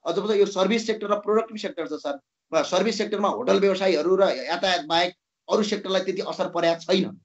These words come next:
तर productive सेक्टरलाई असर परेको छ। जसले, जसले loan लगेको छ ब्याङ्कमा, त्यसको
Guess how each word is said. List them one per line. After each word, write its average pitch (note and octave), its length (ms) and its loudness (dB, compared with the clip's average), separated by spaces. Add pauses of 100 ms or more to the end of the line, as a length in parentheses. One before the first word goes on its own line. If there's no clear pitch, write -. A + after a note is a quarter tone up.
(300)
तर F#3+ 100 2
productive G#3 440 4
सेक्टरलाई F#3+ 420 -4
असर F#3+ 240 0
परेको E3 280 0
छ। D#3+ 100 -2 (480)
जसले, G#3 300 2
जसले G#3 240 0
loan F3 240 4
लगेको F#3 460 4
छ - 20 -6
ब्याङ्कमा, D#3+ 280 -4
त्यसको F#3+ 500 -6